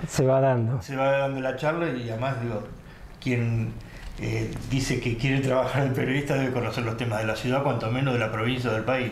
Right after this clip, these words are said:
Speaker 2: ¿no?
Speaker 1: Bien.
Speaker 2: Pero bueno, como aquí no quisimos, este, generar ningún tipo de controversia, que alguien diga, "A mí me preguntaste esto, al otro no se lo preguntaste",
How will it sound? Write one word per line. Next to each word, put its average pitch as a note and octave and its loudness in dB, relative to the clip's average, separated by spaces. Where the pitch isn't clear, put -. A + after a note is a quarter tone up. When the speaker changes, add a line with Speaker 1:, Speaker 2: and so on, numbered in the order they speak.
Speaker 2:
¿no? B2 -2
Speaker 1:
Bien. A#2+ 2
Speaker 2:
Pero C3 0
bueno, C3+ 0
como A2+ 0
aquí A#2 -2
no D3+ 2
quisimos, C3 0
este, G#2 -8
generar C#3 2
ningún C3+ 2
tipo C#3+ 2
de B2+ 2
controversia, C3+ 2
que A#2+ 0
alguien A#2+ 0
diga, B2 0
"A B2 -2
mí C3+ 0
me C3 0
preguntaste B2 0
esto, B2+ 0
al A#2+ 0
otro A#2+ -2
no A#2+ -2
se - -4
lo B2 2
preguntaste", C#3+ 0